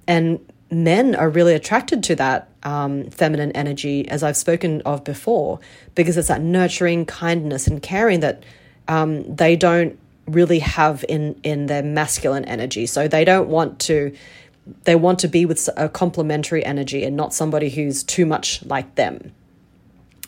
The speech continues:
So she's become, like, a total catch because she doesn't rely on him and she's not needy, but she chooses him as well. And that makes him feel really special. So a woman who has it all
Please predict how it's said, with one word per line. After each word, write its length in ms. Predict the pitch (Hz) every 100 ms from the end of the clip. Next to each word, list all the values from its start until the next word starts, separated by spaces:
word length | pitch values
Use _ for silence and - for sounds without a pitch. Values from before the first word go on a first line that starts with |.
| - - - -
So 220 | 190 185
she's 480 | 180 220 240 185 -
become, 500 | - 156 156 180 160
like, 200 | 147 143
a 40 |
total 320 | - 180 143
catch 520 | 143 302 - - -
because 420 | 175 170 175 160 - - - -
she 100 | -
doesn't 220 | 226 226
rely 340 | 226 190 202
on 140 | 214 175
him 460 | 143 139 139 139 - -
and 140 | 170
she's 160 | 202 190
not 160 | 202
needy, 500 | 165 185 175 131 - - _ _ -
but 160 | 165 175
she 280 | - 196 185
chooses 440 | - 180 160 143
him 380 | - 226 220 151
as 220 | 139 -
well. 440 | 175 143 85 - - - _ _ _ 160
And 140 | 165
that 120 | 165
makes 260 | 165 160 -
him 340 | - 180 165
feel 500 | 147 160 135 123 127 -
really 380 | 151 151 143 139
special. 560 | - - - 78 - - _ _ - - - - - -
So 220 | - 175
a 40 |
woman 300 | 165 190 226
who 160 | 226 226
has 260 | 190 175
it 80 | 170
all 340 | 156 143 165